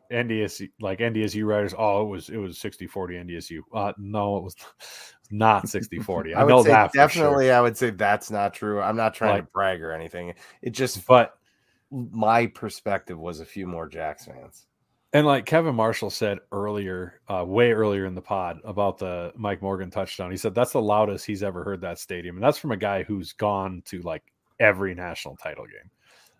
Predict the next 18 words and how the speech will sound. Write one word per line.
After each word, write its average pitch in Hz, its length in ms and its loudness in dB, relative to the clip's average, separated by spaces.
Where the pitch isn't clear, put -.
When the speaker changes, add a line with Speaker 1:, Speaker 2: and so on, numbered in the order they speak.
Speaker 1:
which 98 240 -6
is 85 120 -12
saying 85 280 -10
something. 82 340 -12
And 85 100 -10
I 87 120 -6
think 120 380 -4
that 107 240 2
touchdown 95 760 -4
and 120 140 0
just - 280 4
the 127 100 2
amount 113 220 2
of 95 80 -4
fans 104 280 -4
we 101 100 -4
had 98 180 -2
there, 98 220 -2